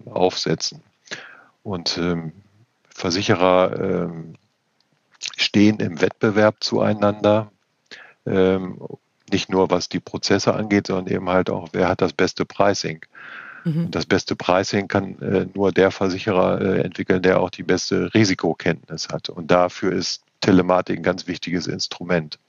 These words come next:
Speaker 1: Ähm, vielleicht ergänzend, Sie hatten gesagt, das Fahrverhalten des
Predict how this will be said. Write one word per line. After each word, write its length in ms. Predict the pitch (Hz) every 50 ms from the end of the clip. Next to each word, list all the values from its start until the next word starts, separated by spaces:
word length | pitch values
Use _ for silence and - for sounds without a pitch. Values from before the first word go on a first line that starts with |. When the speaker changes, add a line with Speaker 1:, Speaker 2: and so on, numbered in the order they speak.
| _ _ - - - - - - - - - - - _ _ -
Speaker 1:
Ähm, 480 | 117 110 92 87 85 82 82 80 82 _ _ _ _ - _ _ _ _ _
vielleicht 340 | - - - 92 87 87 -
ergänzend, 720 | 95 95 85 82 90 95 101 - - - 101 95 90 -
Sie 160 | 90 92 98
hatten 160 | 95 - 92
gesagt, 340 | 92 90 85 90 90 90 - -
das 180 | 92 90 -
Fahrverhalten 920 | - - - 95 95 98 - - 90 80 80 87 90 95 98 - - 87
des 380 | 82 87 85 80 - - - -